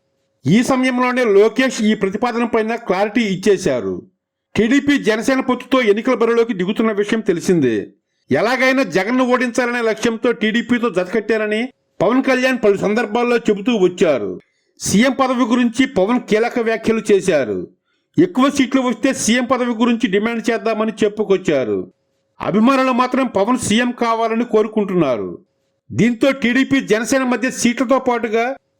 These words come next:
అధికారంలోనూ షేరింగ్ ఉంటుందనే అంచనాలతో జనసేన నేతలు కేడర్ ఉంది.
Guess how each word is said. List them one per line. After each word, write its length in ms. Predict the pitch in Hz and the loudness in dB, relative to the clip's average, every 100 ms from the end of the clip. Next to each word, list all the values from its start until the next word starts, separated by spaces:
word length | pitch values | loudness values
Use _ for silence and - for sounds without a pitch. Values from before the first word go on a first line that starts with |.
| - | -6
అధికారంలోనూ 720 | 185 240 269 269 254 254 262 | -2 0 2 2 2 2 2
షేరింగ్ 380 | - 226 247 233 | 2 4 4 2
ఉంటుందనే 460 | 233 233 226 233 220 | -2 0 0 0 -2
అంచనాలతో 560 | 202 233 240 233 240 | -2 -2 -2 0 0
జనసేన 480 | 190 190 202 240 233 | 0 0 0 -2 -2
నేతలు 380 | 220 214 214 226 | -2 -2 0 -2
కేడర్ 400 | 226 190 202 202 | 0 0 0 0
ఉంది. 580 | 170 175 147 113 - | -2 0 2 0 -4